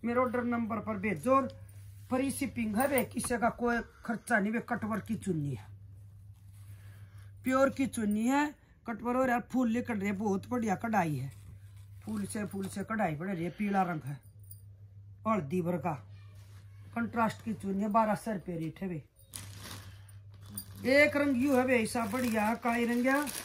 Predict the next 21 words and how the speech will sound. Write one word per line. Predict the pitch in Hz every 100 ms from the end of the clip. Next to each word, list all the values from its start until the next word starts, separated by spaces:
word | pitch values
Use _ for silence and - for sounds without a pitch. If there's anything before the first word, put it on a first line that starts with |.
| - - - - - - - - - 190
बहुत | 190 202 226 -
सुथरा | 247 240 226
सूट | 214 208 196 240
है, |
हजार | 262 226 202
रुपये | 208 - 233
रेट | 226 208 240
है | 302
बे | 269
इसका। | 190 - 202 175 - - - - - -
कृपाली | 254 - 247 233 247
का | 247 226
ये | 277 285
भी, | 262 262 247 - - - - - - 240
इसकी | 233 277
भी | 262
कंट्रास्ट | 254 262 208 262 254 -
की | 269
चुन्नी | - 240 226 240
है, | 269 262
ऐसे | 254 262